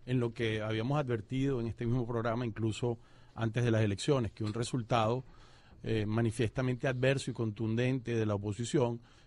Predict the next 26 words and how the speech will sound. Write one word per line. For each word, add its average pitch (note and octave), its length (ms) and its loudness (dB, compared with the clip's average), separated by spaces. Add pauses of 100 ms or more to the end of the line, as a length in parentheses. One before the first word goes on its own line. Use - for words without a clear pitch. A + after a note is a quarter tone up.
(120)
iba A2+ 180 2
a A2+ 40 0
conlleva-, C3 560 2
iba A#2+ 160 4
a A#2+ 40 -6
conllevar C#3+ 420 4
a A2 100 4
un A2 300 -2
choque C3 300 2
de, B2 140 4
de G2+ 300 -4
poderes, A2 540 0
¿no? C#3 240 -6
Y G#2+ 180 -2
mucha G#2+ 340 -2
gente C3 560 0 (300)
tuvo B2+ 220 4
la D3 80 8
esperanza B2 420 6
en D3+ 60 4
algún B2 200 4
momento C#3+ 380 4
cuando A#2 160 0
el G#2 60 -2
presidente A2 420 -4
fue C3+ 320 0